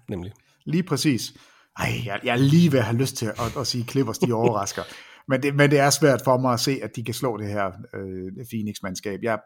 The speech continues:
Speaker 2: jeg er nødt til at gå, jeg er nødt til at gå med Phoenix, men jeg vil gerne have den ud i syv, for jeg synes, jeg, jeg tror ikke på, at Clippers bare bliver smadret,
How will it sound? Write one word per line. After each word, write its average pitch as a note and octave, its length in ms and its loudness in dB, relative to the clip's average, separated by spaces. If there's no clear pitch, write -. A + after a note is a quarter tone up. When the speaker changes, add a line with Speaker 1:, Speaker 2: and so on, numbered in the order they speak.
Speaker 2:
jeg B2+ 160 0
er B2+ 40 0
nødt D3+ 320 2
til C#3 80 -2
at A#2+ 140 0
gå, C#3 240 0
jeg B2 60 -6
er C#3+ 60 -2
nødt F3+ 160 6
til F3+ 60 2
at E3 80 4
gå F3 140 4
med D3 100 -2
Phoenix, D#3+ 340 -2
men D3+ 60 -2
jeg C#3+ 100 2
vil C#3+ 100 0
gerne D#3 220 0
have D3+ 120 2
den D#3 80 0
ud D#3 100 4
i C3 40 2
syv, E3 280 0
for D3+ 60 -6
jeg C3+ 100 0
synes, D3+ 380 -4
jeg, - 80 -10
jeg F3+ 100 0
tror G#3+ 160 6
ikke G3 100 4
på, A3 100 6
at F3+ 100 2
Clippers F#3 240 6
bare D#3+ 200 8
bliver D#3+ 140 6
smadret, C3 440 2